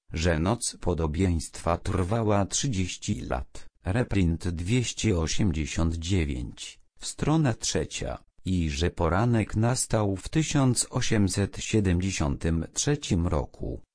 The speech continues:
a oblubieniec miał przyjść o poranku tysiąc osiemset siedemdziesiątego czwartego roku.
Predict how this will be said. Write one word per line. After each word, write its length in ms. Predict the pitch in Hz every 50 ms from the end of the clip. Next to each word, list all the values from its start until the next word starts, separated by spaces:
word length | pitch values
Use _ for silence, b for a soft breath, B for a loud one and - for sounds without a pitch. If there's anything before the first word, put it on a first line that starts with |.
| -
a 160 | - 85 80 -
oblubieniec 1000 | - 98 90 80 85 78 69 69 82 95 101 107 107 104 101 98 101 - - -
miał 400 | 98 95 95 101 98 95 92 92
przyjść 580 | - - - - 147 151 143 123 - - - -
o 200 | - - 101 95
poranku 640 | - - 95 92 98 101 101 90 85 80 - 104 101
tysiąc 600 | - - 160 151 - - 143 131 127 113 - - -
osiemset 640 | - 127 - - 113 104 98 90 - 101 98 - -
siedemdziesiątego 1160 | - - - 110 110 95 92 87 90 92 107 110 104 - 101 95 - 85 78 78 78 80 78
czwartego 640 | - - - 82 78 - - 98 87 85 82 78
roku. 520 | 73 69 60 - - - - - 62 -